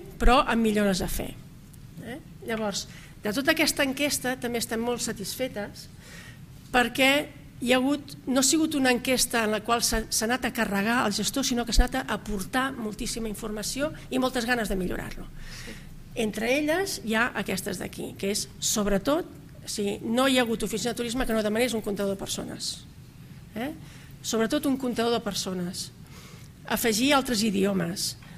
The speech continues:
Speaker 1: afegir altres tipus d'allotjament, adequar el motiu de la visita també per als residents, eh, que el sistema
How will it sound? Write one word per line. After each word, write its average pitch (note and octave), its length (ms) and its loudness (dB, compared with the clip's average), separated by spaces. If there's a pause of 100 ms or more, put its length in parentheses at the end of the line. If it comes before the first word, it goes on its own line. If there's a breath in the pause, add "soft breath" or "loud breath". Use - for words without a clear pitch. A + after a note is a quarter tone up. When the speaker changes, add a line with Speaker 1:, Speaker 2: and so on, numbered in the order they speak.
(180 loud breath)
Speaker 1:
afegir A#3 560 2
altres A#3+ 240 0
tipus B3 280 -4
d'allotjament, F#3+ 680 0 (340 loud breath)
adequar A3+ 600 6
el A3+ 80 4
motiu A3+ 280 4
de B3+ 80 4
la B3 120 4
visita A#3+ 500 2 (460)
també B3 440 2
per - 200 -2
als G3+ 160 0
residents, G#3 760 -2 (1700 loud breath)
eh, A3 500 2
que A#3+ 140 2
el A3+ 100 4
sistema C4 400 4